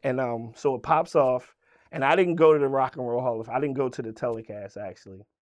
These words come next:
Uh, Qu-, I said, "I hit, I'm hitting Questlove," and I'm like, "Yo, how'd it go?" He was like, "Yo, it was crazy, like, everybody loved it."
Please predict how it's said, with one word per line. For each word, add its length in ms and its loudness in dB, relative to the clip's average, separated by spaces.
Uh, 260 0
Qu-, 200 -2
I 140 2
said, 220 -2
"I 140 -2
hit, 200 -4
I'm 100 -2
hitting 220 -4
Questlove," 420 -2
and 100 -8
I'm 60 -8
like, 180 -8
"Yo, 120 -10
how'd 240 -6
it 80 -10
go?" 180 -2
He 120 -8
was 120 -12
like, 140 -12
"Yo, 160 -10
it 80 -18
was 120 -20
crazy, 400 -8
like, 200 -18
everybody 340 -14
loved 320 -10
it." 120 -20